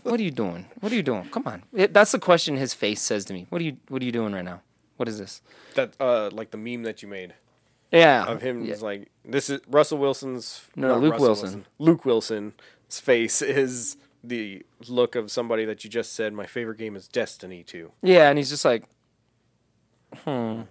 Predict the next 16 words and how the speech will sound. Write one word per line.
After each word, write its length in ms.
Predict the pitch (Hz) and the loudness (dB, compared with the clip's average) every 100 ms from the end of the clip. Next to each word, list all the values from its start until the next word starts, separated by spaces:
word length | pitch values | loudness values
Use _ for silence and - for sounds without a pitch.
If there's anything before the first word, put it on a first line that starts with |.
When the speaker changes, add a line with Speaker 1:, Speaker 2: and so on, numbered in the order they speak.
| - 160 | -8 -4
Speaker 1:
It's 140 | - | 0
just 140 | 165 | 4
like 140 | 170 139 | 4 6
a, 200 | 123 110 190 - | 4 2 -8 -20
<laughs> 240 | - _ - | -20 _ -12
"Hmm, 420 | 127 117 110 107 - 131 | -8 -6 -6 -8 -8 -2
I 60 | |
don't 160 | 135 139 | 2 2
agree, 400 | 120 120 120 107 | 0 -2 0 -2
but 260 | 104 101 | -2 -4
Speaker 2:
<laughs> 80 | - | -2
It's 360 | 285 285 285 - | 0 2 0 2
Speaker 1:
I 20 | |
Speaker 2:
like 80 | 123 | 2
Speaker 1:
don't, 200 | 127 127 - - - | 2 -2 -8 -20 -2
like, 260 | 143 139 | 0 0